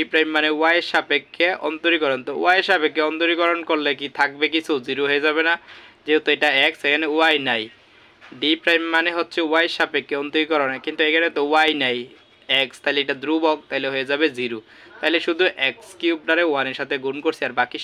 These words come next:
সব জিরো হয়ে গেছে। এরপরের লাইন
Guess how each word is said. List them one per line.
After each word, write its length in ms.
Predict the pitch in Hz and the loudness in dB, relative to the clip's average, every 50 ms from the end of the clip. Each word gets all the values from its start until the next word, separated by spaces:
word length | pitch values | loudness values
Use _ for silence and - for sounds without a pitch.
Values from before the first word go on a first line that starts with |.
| - | -8
সব 420 | - 165 165 175 180 180 185 185 170 143 131 135 | -6 -4 0 2 4 4 4 4 2 0 -4 -6
জিরো 160 | 131 123 123 120 | -4 -4 -2 -2
হয়ে 140 | 120 120 117 117 | -4 -4 -4 -6
গেছে। 220 | 110 - - 117 104 - - - - - - - - - - - - - - - - - _ _ _ _ - 147 | -10 -10 -12 -14 -14 -14 -18 -20 -20 -20 -20 -20 -20 -20 -20 -20 -20 -20 -20 -20 -20 -20 _ _ _ _ -4 -4
এরপরের 360 | 160 - - 190 202 202 196 185 | -2 0 2 2 4 4 4 4
লাইন 140 | 175 165 | 4 4